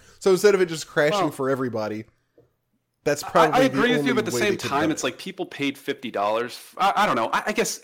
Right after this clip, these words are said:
Speaker 2: I guess I, I, this really doesn't matter. This piece of it doesn't matter.
Speaker 1: Okay.
Speaker 2: It, it, everybody got their opportunity to try it, and there were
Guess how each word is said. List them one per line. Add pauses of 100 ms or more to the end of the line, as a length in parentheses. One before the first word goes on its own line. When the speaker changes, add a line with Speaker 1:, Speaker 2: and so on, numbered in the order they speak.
Speaker 2:
I
guess
I,
I,
this
really
doesn't
matter.
This
piece
of
it
doesn't
matter.
Speaker 1:
Okay.
Speaker 2:
It,
it, (160)
everybody
got
their
opportunity
to
try
it, (460)
and (560)
there
were